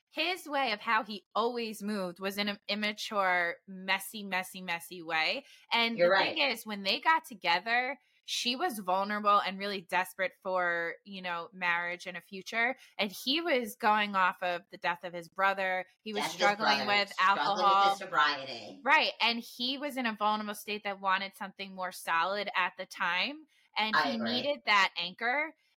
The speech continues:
Speaker 1: And they kinda collided together in the probably not the most,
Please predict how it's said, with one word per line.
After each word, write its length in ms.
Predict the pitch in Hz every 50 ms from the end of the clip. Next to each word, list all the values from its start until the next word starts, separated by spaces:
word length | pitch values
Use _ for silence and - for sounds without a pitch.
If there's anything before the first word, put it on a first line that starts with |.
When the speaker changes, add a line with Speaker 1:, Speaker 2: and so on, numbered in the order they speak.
| -
Speaker 1:
And 260 | 226 226 233 226 196 -
they 200 | 240 226 247 320
kinda 320 | - - - 320 330 285 269
collided 640 | - - 247 214 208 202 208 220 220 220 214 214 -
together 500 | - 214 - 202 196 196 196 214 208 208
in 140 | 202 196 202
the 80 | 196 185
probably 440 | - - 220 254 302 359 370 370
not 360 | 269 214 202 185 190 202 220 -
the 60 | - 233
most, 640 | 220 214 202 202 196 208 202 202 - - - -